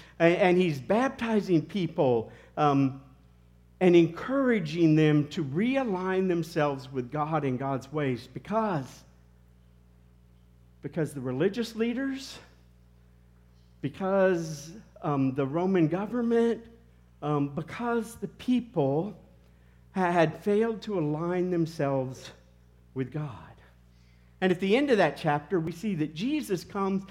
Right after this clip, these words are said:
and Jesus is baptized by John the Baptizer.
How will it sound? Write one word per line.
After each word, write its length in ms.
and 200
Jesus 680
is 220
baptized 880
by 160
John 440
the 80
Baptizer. 760